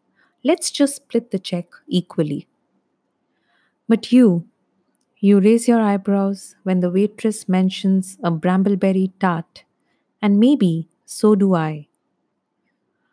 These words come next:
When she places the piping hot pie dish with two funnels of steam and two spoons, you look at me and say, "Dig in."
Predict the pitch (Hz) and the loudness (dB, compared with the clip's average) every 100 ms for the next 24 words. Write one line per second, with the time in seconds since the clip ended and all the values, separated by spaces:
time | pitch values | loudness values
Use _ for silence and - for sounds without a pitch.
0 | _ _ - 214 208 - 302 370 269 269 | _ _ -2 0 0 0 0 2 0 -2
1 | 269 262 - 233 - 233 240 262 247 233 | 0 -4 -4 -6 -2 -2 -2 -4 -4 -6
2 | 226 214 - _ - 208 208 175 170 175 | -4 -4 -8 _ -4 0 0 -2 -4 -6
3 | - - _ 196 190 _ - 262 269 - | -14 -20 _ -6 -6 _ -2 0 0 0
4 | 226 226 233 214 196 190 - - 214 190 | 0 0 -2 -4 -8 -8 -14 -8 -4 -2
5 | 156 165 _ _ _ _ - 202 196 285 | -4 -10 _ _ _ _ -4 -4 2 4
6 | 311 - - 233 214 160 - - _ _ | 4 0 -2 2 2 0 -6 -16 _ _
7 | _ _ _ - 240 254 294 311 302 208 | _ _ _ -2 0 0 0 -6 -2 -2
8 | 208 208 185 190 185 180 175 _ _ _ | -2 -2 -4 -4 -6 -4 -6 _ _ _
9 | _ _ - 196 214 220 202 151 | _ _ -8 -2 0 2 0 -2